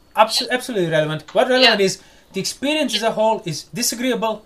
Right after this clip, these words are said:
Speaker 1: and that's what I'm resisting. If I stop resisting the disagreeability, the actual violence cannot harm me anymore.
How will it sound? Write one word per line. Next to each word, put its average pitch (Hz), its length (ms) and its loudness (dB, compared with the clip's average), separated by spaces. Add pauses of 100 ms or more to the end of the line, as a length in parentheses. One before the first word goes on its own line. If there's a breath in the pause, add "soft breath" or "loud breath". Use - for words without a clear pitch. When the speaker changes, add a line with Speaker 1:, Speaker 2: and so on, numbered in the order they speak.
(140)
Speaker 1:
and 139 120 -6
that's 175 200 2
what 175 100 -2
I'm 151 80 -4
resisting. 131 460 -8
If 139 160 -6
I 277 80 4
stop 277 320 0
resisting 208 440 -6
the - 80 -6
disagreeability, 180 720 -6 (640 soft breath)
the 165 220 -8
actual 190 360 2
violence 160 540 4
cannot 143 320 -4
harm 151 340 -2
me 131 120 -4
anymore. 110 340 -16